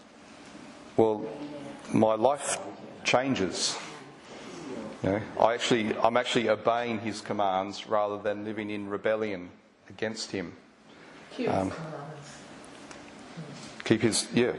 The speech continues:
Speaker 1: keep his commandments. How we know we've come to know him if we keep his commandments. So actually, we're actually supposed to look at ourselves and say, "Oh, actually, I, I obey him.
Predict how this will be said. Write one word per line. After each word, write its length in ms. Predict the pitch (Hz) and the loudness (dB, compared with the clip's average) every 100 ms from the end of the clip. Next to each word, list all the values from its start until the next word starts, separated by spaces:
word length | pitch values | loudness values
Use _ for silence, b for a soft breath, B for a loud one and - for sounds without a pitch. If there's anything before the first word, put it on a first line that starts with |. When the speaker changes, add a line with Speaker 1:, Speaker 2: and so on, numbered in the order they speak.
| - | 2
Speaker 1:
keep 240 | - 123 | 4 6
his 400 | 120 107 - - - | 4 4 0 -2 0
commandments. 580 | 107 120 139 85 - | 4 4 2 -2 -4
How 540 | - - 120 123 127 123 B B B B B B - | -2 2 2 2 0 -4 B B B B B B 0
we 160 | 120 | 4
know 300 | 110 123 131 | 6 6 4
we've 200 | 123 123 | 2 0
come 180 | - 117 | 2 2
to 140 | - 107 | 2 2
know 220 | 104 98 | 2 2
him 280 | 92 87 92 - _ _ _ - B B B B B - | -2 -6 -12 -18 _ _ _ -20 B B B B B -4
if 160 | - - | 2 2
we 60 | |
keep 220 | 101 107 | 4 2
his 160 | 104 98 | 2 0
commandments. 640 | - 110 135 82 85 - - - | 2 2 2 -2 -4 -8 -12 0
So 220 | - 113 | 2 4
actually, 400 | 123 - 117 107 - B B - | 2 2 2 0 -6 B B 2
we're 60 | |
actually 220 | 143 127 110 | 2 2 0
supposed 500 | - - 123 123 - | -2 2 2 2 -2
to 80 | |
look 220 | 110 110 120 | -2 0 0
at 140 | 104 - - | 0 -2 -2
ourselves 500 | 98 - 160 170 101 | -2 0 0 0 0
and 100 | 101 | -4
say, 260 | - 113 127 | 0 0 2
"Oh, 200 | 98 107 | 0 0
actually, 300 | 143 - 117 | 0 -2 2
I, 240 | 110 110 110 - B B B - - - - - - - - - - - | 2 2 -2 -10 B B B -20 -20 -20 -20 -20 -20 -20 -20 -18 -16 2
I 160 | 123 123 | 2 4
obey 420 | 113 - 143 165 | 2 4 2 2
him. 300 | 120 90 | 0 -2